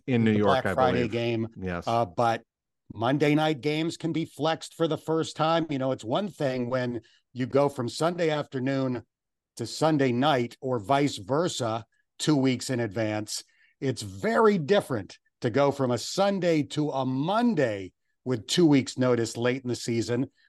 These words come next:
Speaker 2: which I think will happen at si-, at some point this year.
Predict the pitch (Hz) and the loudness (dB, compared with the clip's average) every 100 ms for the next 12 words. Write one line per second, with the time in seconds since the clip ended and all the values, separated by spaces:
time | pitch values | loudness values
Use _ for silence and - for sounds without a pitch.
0 | - 127 139 160 175 - 196 175 127 214 | -2 0 2 0 0 -2 -4 -2 0 2
1 | 208 175 214 - 117 117 - 151 143 - | 2 2 -2 -4 -6 -6 -4 -4 -4 -6
2 | 147 - 165 151 139 123 104 120 - 110 | -8 -2 -2 0 0 0 -2 -4 -2 -4
3 | 107 123 | -4 -6